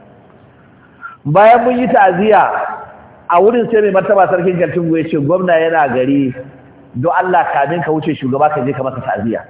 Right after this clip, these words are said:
Kowa kai wa ta'aziyya jihar nan, in baka yi wa gwamna ba, ta'aziyyar ba ta cika ba.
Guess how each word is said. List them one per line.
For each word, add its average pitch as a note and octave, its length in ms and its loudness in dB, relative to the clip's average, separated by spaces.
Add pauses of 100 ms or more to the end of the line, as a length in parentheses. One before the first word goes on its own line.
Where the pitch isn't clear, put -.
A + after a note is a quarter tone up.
(2000)
Kowa F#3+ 440 2
kai G3 80 0
wa F#3 100 2
ta'aziyya D#3 480 0
jihar D#3 180 -2
nan, D3+ 140 -2
in D#3+ 100 -2
baka D3+ 160 -4
yi D3 80 2
wa C3+ 120 0
gwamna C#3+ 280 -2
ba, B2+ 80 -6
ta'aziyyar B2+ 400 -2
ba A2 80 -4
ta F2 140 -10
cika A2+ 180 -8
ba. A2 120 -4